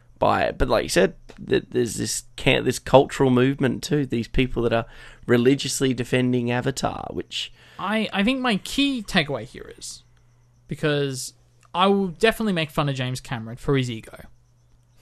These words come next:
Speaker 2: I'm not gonna make fun of Avatar: The Way of Water until I watch the damn film.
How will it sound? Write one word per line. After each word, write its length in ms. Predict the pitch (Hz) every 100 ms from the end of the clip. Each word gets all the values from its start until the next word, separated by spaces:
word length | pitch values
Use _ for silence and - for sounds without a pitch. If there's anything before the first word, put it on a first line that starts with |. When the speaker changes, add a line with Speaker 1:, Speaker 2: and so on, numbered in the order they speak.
| - 160
Speaker 2:
I'm 100 | 175
not 120 | 226
gonna 100 | 220
make 160 | 196
fun 160 | - 165
of 80 | 139
Avatar: 380 | 143 143 147 131
The 80 | 127
Way 140 | 120
of 120 | 120
Water 160 | 117 113
until 300 | 143 170 175
I 60 |
watch 360 | 151 131 135 -
the 80 | -
damn 240 | - 135
film. 300 | 143 - -